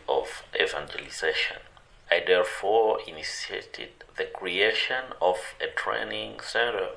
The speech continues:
for servants in the village of Muyeye in Lubumbashi, in the Democratic Republic of Congo. The center's mission is to equip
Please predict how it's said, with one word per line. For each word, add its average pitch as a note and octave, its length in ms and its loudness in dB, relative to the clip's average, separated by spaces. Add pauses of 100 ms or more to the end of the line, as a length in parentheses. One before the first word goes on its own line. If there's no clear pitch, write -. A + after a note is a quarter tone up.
for - 380 -4
servants G#2 920 0
in F#2 200 -8
the E2 100 -2
village F2+ 540 -2
of D#2 180 -4 (260)
Muyeye E2+ 540 2
in D2+ 220 -10
Lubumbashi, E2 800 2 (100)
in D#2+ 100 -10
the D2+ 80 -4
Democratic D2+ 800 0
Republic D2+ 560 -2
of B1 260 -8
Congo. - 380 -8 (320)
The G#2 120 6
center's C#3+ 920 2
mission C3 580 -2
is G#2+ 160 -4
to - 140 -8 (140)
equip - 640 -4